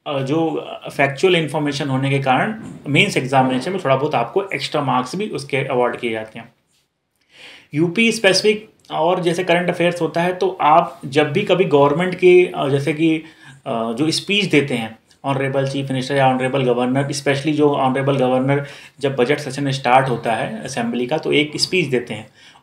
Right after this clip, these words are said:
उस speech को ज़रूर सुना करिए। जो budget document आता है, अगर अब से कम से कम उसकी summary तो ज़रूर सुना करें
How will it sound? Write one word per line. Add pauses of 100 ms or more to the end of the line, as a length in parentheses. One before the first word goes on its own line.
उस
speech
को
ज़रूर
सुना
करिए। (340)
जो
budget
document
आता
है,
अगर
अब
से
कम
से
कम
उसकी
summary
तो
ज़रूर
सुना
करें